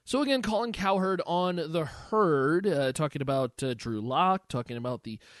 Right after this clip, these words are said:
A F C West and how the Denver Broncos could be that team that surprises everybody. Now, I wanna divvy up his discussion into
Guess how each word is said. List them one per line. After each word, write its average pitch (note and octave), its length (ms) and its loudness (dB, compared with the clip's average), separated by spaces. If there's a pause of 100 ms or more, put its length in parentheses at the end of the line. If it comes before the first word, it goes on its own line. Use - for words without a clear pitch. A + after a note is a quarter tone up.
(120)
A D#3+ 160 0
F D#3+ 80 -2
C D#3+ 220 -4
West C3+ 420 -4
and A#2 100 -10
how C3+ 140 -8
the B2+ 80 -10
Denver C#3 240 -6
Broncos C#3+ 440 -4
could E3+ 280 -2
be G3 180 -2
that E3+ 300 -4
team E3+ 220 -6
that D#3+ 160 -6
surprises E3+ 500 -2
everybody. A2 380 -6
Now, D3 180 -4
I D#3+ 100 0
wanna A#3+ 240 0
divvy F#3+ 480 0
up F3 200 2
his D#3+ 280 0
discussion C#3 720 -4
into C3+ 440 -6